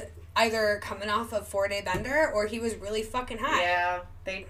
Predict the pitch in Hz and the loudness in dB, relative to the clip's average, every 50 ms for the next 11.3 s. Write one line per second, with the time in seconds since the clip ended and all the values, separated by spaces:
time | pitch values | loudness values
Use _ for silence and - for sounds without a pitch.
0 | - - 190 196 190 196 202 196 - - - 254 285 320 359 - - 330 349 415 | -6 -2 -2 -2 0 -2 -2 -4 -2 2 4 6 8 8 8 8 8 8 8 8
1 | 427 415 427 466 480 494 - - 466 453 440 392 359 - - - 392 - - 494 | 8 8 10 12 12 10 10 8 8 6 6 4 0 -6 -6 -4 0 6 10 12
2 | 571 587 - - 180 175 175 180 - - - 180 180 175 175 175 185 185 - - | 12 12 12 12 8 4 2 0 -4 -6 -4 -2 0 0 2 0 -2 -4 -6 -12
3 | - - - - - - - - - - - - - 294 294 294 294 269 - 247 | -14 -14 -16 -16 -16 -16 -16 -16 -16 -16 -6 2 6 8 10 10 10 8 6 4
4 | 254 302 285 285 - 359 339 339 330 - 294 277 269 262 277 240 240 240 - - | 4 2 2 2 2 -2 -2 -2 -2 -2 -2 -2 0 4 4 4 2 2 -2 -2
5 | 233 220 208 208 208 208 208 190 180 185 170 170 185 - - - 277 - 294 277 | 0 0 0 0 0 2 2 2 4 4 2 2 2 0 -4 -8 -6 -4 -4 0
6 | 285 269 269 269 - 277 277 - 247 214 208 214 214 202 202 185 - - 277 269 | 0 0 -2 -2 -4 -8 -6 -4 -4 -2 -2 -2 -2 -4 -6 -6 -8 -6 -4 -2
7 | 233 180 165 170 170 175 208 220 240 240 - - 208 202 196 - - - 208 208 | -2 0 2 2 2 2 2 -2 -6 -8 -8 -4 -4 -4 -4 -4 -6 -6 -6 -2
8 | - 233 220 220 226 226 233 226 - - 240 233 - 226 226 220 - 226 220 214 | 0 0 0 2 4 2 2 2 0 -4 -4 -2 -2 -4 -4 -4 -4 -2 0 0
9 | 202 202 202 202 208 208 202 196 190 202 208 196 185 180 175 - - - - 220 | 0 0 0 2 2 2 2 2 0 0 2 4 4 4 2 -2 -10 -6 -4 -4
10 | 202 196 - 226 208 202 196 - - 190 190 185 185 - 214 190 185 180 180 180 | -4 -4 -2 -2 -2 -2 -2 -4 -6 -6 -8 -8 -8 -8 -6 -4 -2 -2 -2 -2
11 | 175 175 175 175 170 - | 0 0 0 0 -2 -6